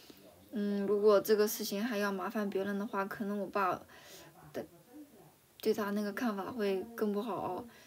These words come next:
主要是因为这个。嗯，叔叔阿姨们，我们下面有个预约，我们点一下，我们点一下，五月，五月四号，五月四号十点钟。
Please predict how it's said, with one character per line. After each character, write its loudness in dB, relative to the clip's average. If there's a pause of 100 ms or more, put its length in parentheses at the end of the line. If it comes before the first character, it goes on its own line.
(200)
主 -6
要 0
是 -6
因 -2
为 -2
这 -2
个。 -8 (3500)
嗯， 0 (1400)
叔 -4
叔 2
阿 6
姨 6
们， 8
我 8
们 6
下 4
面 8
有 8
个 6
预 6
约， 10
我 4
们 4
点 4
一 -6
下， 0
我 -4
们 -2
点 -2
一 -4
下， -4
五 -2
月， 4 (420)
五 -2
月 6
四 0
号， 4
五 0
月 4
四 0
号 2
十 -4
点 0
钟。 -4